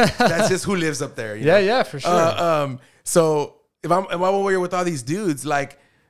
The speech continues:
Speaker 2: like, and their parents are making a million, I'm going into their house with a big old pool and, like, these big old houses down there on,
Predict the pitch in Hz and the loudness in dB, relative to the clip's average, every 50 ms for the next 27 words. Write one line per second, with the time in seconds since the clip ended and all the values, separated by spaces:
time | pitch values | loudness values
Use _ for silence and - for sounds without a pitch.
0 | _ _ _ - 139 139 135 139 147 151 151 151 151 165 190 196 214 214 208 170 | _ _ _ -4 -4 -4 -2 -4 -6 -4 -6 -6 -2 -2 -2 -2 -2 -4 -4 -6
1 | 160 160 156 151 143 147 143 143 139 131 120 - - 139 151 156 151 147 147 147 | -6 -4 -4 -6 -6 -8 -8 -6 -6 -8 -10 -10 -6 -4 -2 -2 -2 -2 -2 -4
2 | 147 147 147 151 180 180 170 160 147 143 135 123 127 160 180 180 - - 147 151 | -4 -4 -2 -2 -2 -2 0 -2 -2 -2 -4 -4 -2 -2 -2 -2 -2 -6 -8 -8
3 | 143 135 123 120 117 160 170 165 160 151 143 - - - 156 165 175 170 160 156 | -8 -8 -10 -8 -6 -6 -4 -2 -2 -4 -4 -6 -4 -2 0 2 4 4 4 4
4 | 147 139 135 127 123 123 135 135 117 117 147 160 151 156 147 135 143 147 151 147 | 2 2 0 -4 -10 -10 -10 -10 -6 -2 -2 -2 0 -2 -4 -4 -4 -4 -4 -6
5 | 151 143 131 135 139 135 139 143 143 139 139 131 127 127 123 | -8 -10 -8 -6 -6 -6 -6 -6 -6 -4 -4 -4 -4 -6 -8